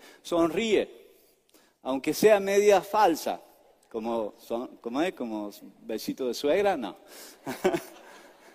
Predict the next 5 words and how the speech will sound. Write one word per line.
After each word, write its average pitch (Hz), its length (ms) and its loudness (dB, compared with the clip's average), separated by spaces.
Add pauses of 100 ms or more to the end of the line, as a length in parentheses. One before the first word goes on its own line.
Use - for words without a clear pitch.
(960)
Sonríe, 175 1200 4
dibujate 180 880 4
una 180 240 2
sonrisa, 143 680 0 (200)
reíte, 208 920 4